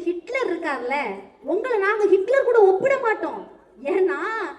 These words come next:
ஹிட்லர் ஒரு சர்வாதிகாரி தான், நான் இல்லைன்னு சொல்லல. ஆனா ஹிட்லர் என்ன பண்ணுவாரு? கத்தி எடுத்து நேரா நெஞ்சில போடுவாரு. எப்படி? நெஞ்சில வீசுவாரு.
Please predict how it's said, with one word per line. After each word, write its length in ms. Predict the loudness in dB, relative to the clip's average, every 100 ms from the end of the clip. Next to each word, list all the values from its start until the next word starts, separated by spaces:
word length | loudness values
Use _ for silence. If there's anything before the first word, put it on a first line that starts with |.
| -20 -2
ஹிட்லர் 480 | 0 0 -2 0 2
ஒரு 160 | 2 2
சர்வாதிகாரி 720 | 2 2 2 2 2 2 2
தான், 300 | 2 2 -4 -10 -4
நான் 220 | 0 2
இல்லைன்னு 380 | 2 2 2 2
சொல்லல. 300 | 4 4 4 0 -6 -14 -16
ஆனா 220 | -10 -6 -4 -2
ஹிட்லர் 300 | -2 -2 -4
என்ன 180 | -4 0
பண்ணுவாரு? 380 | 2 2 0 -4 -6 -8 -14 _ _ _ -10
கத்தி 340 | -8 -8 -6
எடுத்து 340 | -4 -2 -2 -2 -4 -6 -14 -20 _ _ _ _ -10
நேரா 360 | -6 -4 -2 -2
நெஞ்சில 360 | -2 -2 -2 0
போடுவாரு. 480 | -2 -2 -4 -10 -14 -14
எப்படி? 260 | -12 -8 -6 -8 -10 -18 _ _ _ -14
நெஞ்சில 360 | -10 -6 -2
வீசுவாரு. 840 | 0 0 -4 -4 -4 -4 -6 -8